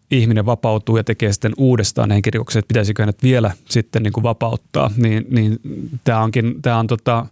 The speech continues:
mielenkiintoinen kysymys, ja sitten mä en tiedä, miten tää niinku lainsäädännön näkökulmassa, ää, tuomioistuimen näkökulmassa, miten tätä niinku asiaa sitten painotetaan. Ainakin luulisi siinä kohtaa, kun tehdään näitä niinku vaarallisuusarvioita, että, että, että jos on to-, tehnyt useamman henkirikoksen ja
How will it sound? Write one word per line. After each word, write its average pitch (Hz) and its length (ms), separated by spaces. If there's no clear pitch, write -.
mielenkiintoinen 127 480
kysymys, 123 320
ja 110 60
sitten 113 200
mä 113 100
en 113 80
tiedä, 120 220
miten 113 220
tää 117 100
niinku 117 220
lainsäädännön 113 760
näkökulmassa, 110 760
ää, 107 280
tuomioistuimen 113 680
näkökulmassa, 107 560
miten 107 220
tätä 104 240
niinku 107 320
asiaa 110 380
sitten 107 360
painotetaan. 110 760
Ainakin 113 340
luulisi 120 380
siinä 113 260
kohtaa, 110 320
kun 113 100
tehdään 113 260
näitä 110 140
niinku 107 220
vaarallisuusarvioita, 110 1200
että, - 380
että, - 260
että 110 120
jos 107 80
on 107 120
to-, 113 120
tehnyt 110 340
useamman 104 380
henkirikoksen 104 720
ja 107 160